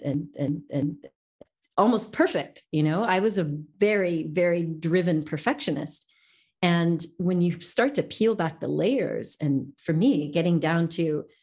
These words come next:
my inner child or inner children, my inner teenager, like, there were so many wounding periods in my childhood and, and, and teenage years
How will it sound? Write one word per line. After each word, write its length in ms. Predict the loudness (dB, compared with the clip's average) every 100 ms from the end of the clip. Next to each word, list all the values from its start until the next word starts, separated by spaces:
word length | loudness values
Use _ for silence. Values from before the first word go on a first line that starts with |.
| _ _
my 140 | -2 0
inner 300 | 2 2 0
child 500 | -2 -2 -2 -4 -6
or 80 | 0
inner 200 | 0 0
children, 540 | 2 2 2 -2 -2
my 120 | -2
inner 280 | 2 2 2
teenager, 680 | -2 0 2 2 0 -2 0
like, 200 | 0 2
there 140 | 2
were 180 | 4 0
so 380 | -2 0 2 4
many 520 | 2 2 -2 -6 -12 _ _ _ 0
wounding 760 | 2 4 4 4 2 0 0
periods 640 | 0 2 4 2 0 -4 0
in 140 | 0
my 120 | 0
childhood 560 | -2 0 0 2 0 -2
and, 280 | -4 -6 -6
and, 280 | -6 -6 -10 _ _ _ _ _ _ _ _ _ _ _ -12
and 260 | -10 -10 -14
teenage 440 | 2 2 4 -2 -2
years 420 | -4 -4 -6